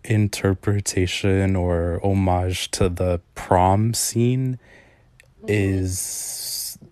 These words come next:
Speaker 1: like, it's so
Speaker 2: It's clutch.
Speaker 1: amazing and so awful and so, like, nineties
Speaker 2: <laughs>
Speaker 1: World Wide
Speaker 2: It is.
Speaker 1: Web. Um, yeah, I, I would revisit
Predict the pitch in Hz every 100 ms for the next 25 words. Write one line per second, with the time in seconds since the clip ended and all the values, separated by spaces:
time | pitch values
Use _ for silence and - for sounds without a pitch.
0 | 571 _ _ _ _ _ _ _ 90 90
1 | 107 - 104 101 - - - - 101 107
2 | 107 107 107 107 107 110 - - - -
3 | - - - - 107 101 95 95 101 110
4 | 101 120 120 117 98 95 - - 95 98
5 | 98 92 92 - 98 95 92 92 92 -
6 | - 95 95 98 98 92 95 98 - 95
7 | 95 92 95 185 95 95 98 - 101 92
8 | 95 92 95 95 92 92 92 92 90 90
9 | 90 87 90 - - - - - - 104
10 | 92 90 85 85 87 - _ _ - -
11 | - - 98 92 85 92 98 98 98 104
12 | 104 104 92 90 87 92 90 92